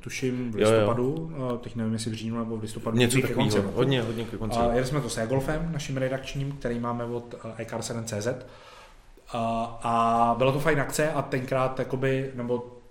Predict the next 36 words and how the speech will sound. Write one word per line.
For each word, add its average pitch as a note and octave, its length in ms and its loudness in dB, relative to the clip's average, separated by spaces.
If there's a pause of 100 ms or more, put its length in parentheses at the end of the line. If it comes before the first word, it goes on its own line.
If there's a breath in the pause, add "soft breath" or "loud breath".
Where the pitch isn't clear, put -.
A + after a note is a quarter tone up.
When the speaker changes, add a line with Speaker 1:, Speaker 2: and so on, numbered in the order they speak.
(140)
Speaker 1:
jsme C3 180 -6
si C3+ 160 -2
natrénovali, B2 720 0 (380 loud breath)
natrénovali, A#2+ 640 0
jak A#2 120 0
by B2 80 -4
to B2 120 -4
mohlo B2 240 0
vypadat A#2+ 640 -2
na, A#2 500 0 (220)
eh, A2+ 40 -6 (640)
a - 60 -6 (160)
teď - 280 -2 (100)
přejdeme A2+ 360 0
plynule A2+ 360 0
k A#2 120 -8
Czech B2+ 260 -2
New A#2+ 100 0
Energies, A#2 540 0 (480 loud breath)
eh, A#2 140 4
dva A2+ 140 2
tisíce A#2+ 360 -4
devatenáct, D3 580 2 (260 loud breath)
protože A#2+ 260 -2
to A#2+ 80 -2
pojedeme A#2 300 2
opět C3 240 2
spolu. D3+ 420 2 (440 loud breath)
Eh, - 20 -4 (240)
pojede B2 320 2
se B2+ 120 0
to B2 120 -2
tento A#2 240 -2
víkend, C#3+ 580 0
nebo B2 200 2
respektive, A#2+ 580 -2